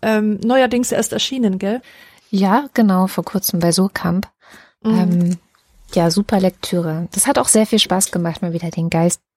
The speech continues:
Speaker 2: so ein bisschen mehr zu benutzen, weil ich in letzter Zeit viele Sachbücher gelesen habe, die halt sehr, wie nenne ich das,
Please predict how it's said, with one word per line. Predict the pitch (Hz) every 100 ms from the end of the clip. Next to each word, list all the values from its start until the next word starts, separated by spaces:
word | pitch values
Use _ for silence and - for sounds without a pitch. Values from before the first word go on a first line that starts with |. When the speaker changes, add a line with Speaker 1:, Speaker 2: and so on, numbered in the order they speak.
| -
Speaker 2:
so | 160 165
ein | _ -
bisschen | 165 - 170 165 170
mehr | 180 160 165 - _
zu | - 180
benutzen, | 175 180 - - 160 156 -
weil | 170
ich | -
in |
letzter | 214 220
Zeit | 214 196 -
viele | 214 196 180 - - - - - _ _ _ -
Sachbücher | - 208 - 202 202
gelesen | - 185 185 190 165
habe, | 180 -
die | 180
halt | 170 170
sehr, | - 170 170 165 - _ _ _ _ _ _ _ _ _ _ _ _ _ _ _ _ _ _ _
wie | - 160
nenne | 147
ich | 147 -
das, | 151 -